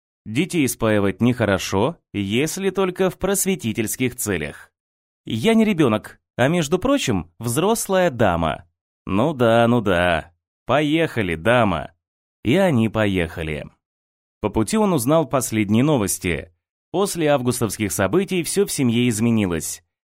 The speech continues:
Евгений снялся с выборов под предлогом слабого здоровья и быстро уехал в какую-то дальнюю станицу Ставропольского края –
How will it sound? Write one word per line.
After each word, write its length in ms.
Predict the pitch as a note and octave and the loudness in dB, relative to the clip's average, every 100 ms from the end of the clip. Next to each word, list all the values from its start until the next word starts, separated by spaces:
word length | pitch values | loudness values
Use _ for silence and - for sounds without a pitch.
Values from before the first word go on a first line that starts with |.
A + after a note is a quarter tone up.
| _ - | _ -8
Евгений 480 | A#2 E3 A3+ G#3+ | -4 -2 0 0
снялся 400 | E3+ D#3+ C#3+ B2 | 0 0 0 -2
с 100 | A2 | -2
выборов 360 | C3 D#3 C3 A2+ | 0 0 0 0
под 140 | B2 | -2
предлогом 480 | A#2 A2+ B2 A#2 A2 | -2 2 2 2 0
слабого 460 | - A#2+ A#2+ G#2 G2 | 0 0 2 2 0
здоровья 600 | F2+ A#2+ F#3+ E3+ E3 D#3 | 2 2 2 2 2 0
и 180 | - A#2+ | 0 -2
быстро 400 | F3+ A3+ F#3 D3 | -2 -2 0 0
уехал 420 | B2+ F3 E3+ B2+ | 2 0 0 -4
в 80 | - | -2
какую-то 460 | A2 E3 D#3+ B2 | 0 2 2 2
дальнюю 400 | G#2 A#2 G#2 G2+ | 2 2 2 0
станицу 560 | - G#2 A#2 E3+ - C#3+ | 0 0 0 0 -2 -4
Ставропольского 840 | - F3 C3 G#2 G#2+ - A#2+ B2 | -2 0 0 2 0 0 0 0
края – 500 | B2+ A#2+ E2+ B1 | 0 -2 -2 -4